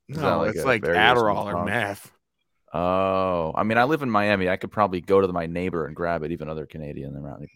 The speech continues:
Speaker 1: from here, but still.
Speaker 2: That might be the safest neighbor you have. I've been to your
Speaker 1: I'm surrounded by
Speaker 2: condos.
Speaker 1: Canadians, and it's, it's fantastic, honestly. Um,
Speaker 2: It's crazy.
Speaker 1: yeah,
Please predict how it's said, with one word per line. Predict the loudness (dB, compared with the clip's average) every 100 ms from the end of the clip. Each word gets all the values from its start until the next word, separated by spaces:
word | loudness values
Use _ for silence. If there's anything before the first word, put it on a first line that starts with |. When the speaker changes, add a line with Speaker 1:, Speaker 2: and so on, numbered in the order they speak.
| _
Speaker 1:
from | -18 -16
here, | -20 -20
but | -20
still. | -20 -20 -20 _ _ _ _ _ _ _ _ _ -10
Speaker 2:
That | -4
might | -2
be | -2
the | -4
safest | -6 -8 -8 -10
neighbor | -10 -10 -10
you | -10
have. | -8 -8 -8 -10
I've | -10
been | -10 -8
to |
your | -8 -10 -12 -18 _ _ _ -4
Speaker 1:
I'm | -4
surrounded | 0 2 4 4
by | 2
Speaker 2:
condos. | 0
Speaker 1:
Canadians, | -2 -2 -2 -4 -6
and | -8
it's, | -6
it's | -6 -4
fantastic, | -2 -4 -2 -6 -6 -8 -8 -6
honestly. | -6 -6 -8 -10 -10 -16 _ _ _ _ _ -2
Um, | 0 2 0 -2 -8 _ -20 -20
Speaker 2:
It's | -18 -18 -18
crazy. | -10 -6 -6 -8 -14 -18 _ _ _ _ _ _
Speaker 1:
yeah, | 8 10 10 6 2 -8